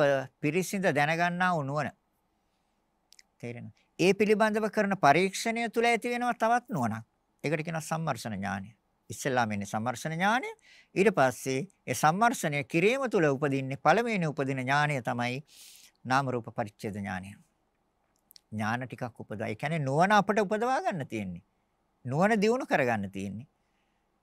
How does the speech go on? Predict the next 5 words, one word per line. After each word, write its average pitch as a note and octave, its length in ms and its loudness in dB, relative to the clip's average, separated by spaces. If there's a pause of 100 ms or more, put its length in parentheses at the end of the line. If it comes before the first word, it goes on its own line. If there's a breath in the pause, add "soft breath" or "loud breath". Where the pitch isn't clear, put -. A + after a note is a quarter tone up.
(340)
එහෙනම් B2 400 -8 (720 soft breath)
දැන් A#2 180 -2
විඥානය C3 460 -2
පිළිබඳ B2 440 -6
පැහැදිලිද? C#3 520 -12